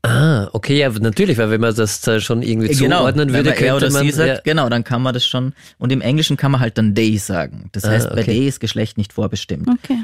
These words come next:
Speaker 2: Und das haben halt manche Leute für sich verwendet. Und es ist so, dass es im Deutschen manche Leute haben das ins Deutsche genommen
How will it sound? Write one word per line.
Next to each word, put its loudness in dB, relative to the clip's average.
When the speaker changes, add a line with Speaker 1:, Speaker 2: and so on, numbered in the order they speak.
Speaker 2:
Und -2
das -2
haben 2
halt 0
manche 0
Leute -2
für -8
sich -6
verwendet. -2
Und 0
es -4
ist -6
so, 0
dass -2
es -6
im -2
Deutschen 2
manche 2
Leute 0
haben 2
das -2
ins -4
Deutsche 0
genommen 0